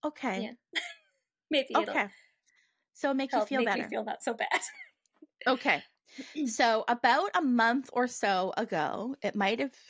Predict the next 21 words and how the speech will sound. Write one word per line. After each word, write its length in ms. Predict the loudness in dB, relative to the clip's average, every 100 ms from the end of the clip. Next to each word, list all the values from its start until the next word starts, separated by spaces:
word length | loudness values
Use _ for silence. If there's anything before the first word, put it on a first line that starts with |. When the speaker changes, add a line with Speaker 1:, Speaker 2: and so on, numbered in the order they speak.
| -6
Speaker 1:
I 80 | -6
feel 200 | -4 -2 -2
like 120 | -2
it 60 |
was 140 | -4 0
in, 240 | 0 0 _ 2
oh, 180 | 2 4
actually 340 | 2 2 -6
it 80 | -4
was, 240 | 0 -2 -2
because 220 | -10 -6
it 80 | -6
was 140 | -8 -10
October 420 | -14 -6 -4 -4
first. 360 | -6 -8 -10 -10
Okay, 300 | -6 -6 -8 _
so 120 | -8 -2
that 180 | -2
was 120 | -4 -10
a 60 |
Sunday. 480 | -8 -6 -4 -6